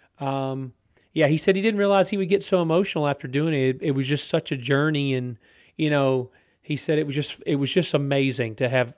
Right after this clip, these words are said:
completed it. And a bunch of our buddies were there as his pit crew. Um, so it was cool. It was cool. And, uh, this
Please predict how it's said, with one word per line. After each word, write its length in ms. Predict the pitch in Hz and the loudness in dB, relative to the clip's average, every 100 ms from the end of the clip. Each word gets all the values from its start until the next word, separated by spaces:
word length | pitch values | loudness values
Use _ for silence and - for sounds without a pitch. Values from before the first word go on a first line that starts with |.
| _ | _
completed 480 | - 127 - 147 135 | -8 -8 -4 -2 0
it. 180 | 135 139 | -2 -2
And 200 | 143 123 _ _ _ - | -8 -12 _ _ _ -4
a 60 | |
bunch 240 | 127 160 156 | 2 4 6
of 80 | 165 | 6
our 100 | 160 | 6
buddies 340 | 147 151 156 | 6 6 4
were 120 | 147 | 4
there 300 | 143 143 151 | 6 6 6
as 120 | 147 127 | 4 2
his 120 | 127 | 0
pit 240 | - 165 | 2 2
crew. 340 | - 175 208 202 _ _ _ _ _ | 4 6 6 2 _ _ _ _ _
Um, 800 | 160 135 131 135 135 135 135 131 _ _ _ _ _ _ | -2 0 2 0 0 -2 -4 -8 _ _ _ _ _ _
so 320 | - 165 165 - | 2 6 6 6
it 160 | 175 | 2
was 200 | 175 175 | 4 2
cool. 440 | - - 226 135 113 _ | 2 0 0 -2 -6 _
It 160 | 147 147 | -4 -2
was 180 | 156 | -4
cool. 380 | - 180 196 151 | -4 -2 0 0
And, 360 | 139 143 147 147 | -2 -2 -4 -4
uh, 200 | 147 147 | -6 -4
this 320 | 156 156 - | -6 -6 -12